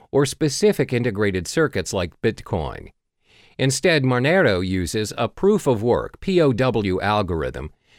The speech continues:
that's designed to accept a wide range of processors,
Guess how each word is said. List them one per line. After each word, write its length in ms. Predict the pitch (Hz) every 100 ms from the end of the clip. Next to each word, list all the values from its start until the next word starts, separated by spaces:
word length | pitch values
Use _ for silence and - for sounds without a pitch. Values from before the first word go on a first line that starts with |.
| _
that's 260 | 139 139 -
designed 440 | 131 139 139 185
to 140 | 180
accept 340 | 127 - 127 -
a 80 | 92
wide 420 | 92 110 143 131
range 300 | 120 110 98
of 140 | 85
processors, 840 | - 117 101 95 78 - - 101